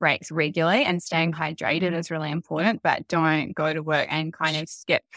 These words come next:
skip lunch because you're too slammed, too busy. And I think it's okay to kind of up the calories a little bit to just compensate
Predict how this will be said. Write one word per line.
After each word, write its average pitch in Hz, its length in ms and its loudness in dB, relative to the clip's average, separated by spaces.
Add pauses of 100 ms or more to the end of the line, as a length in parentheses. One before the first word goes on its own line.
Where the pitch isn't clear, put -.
(220)
skip - 220 0
lunch 117 420 0
because 160 300 -4
you're 160 80 0
too 151 240 -6
slammed, 135 420 0
too - 180 -4
busy. 117 540 0
And 160 480 2
I 165 180 0
think 175 220 2
it's - 160 -2
okay 160 360 0
to 165 100 -4
kind 160 240 -4
of - 100 -8
up 156 240 2
the 160 60 -4
calories 151 580 0
a 151 100 -4
little 151 240 -6
bit - 380 0
to 165 140 -8
just 160 220 -6
compensate - 640 -2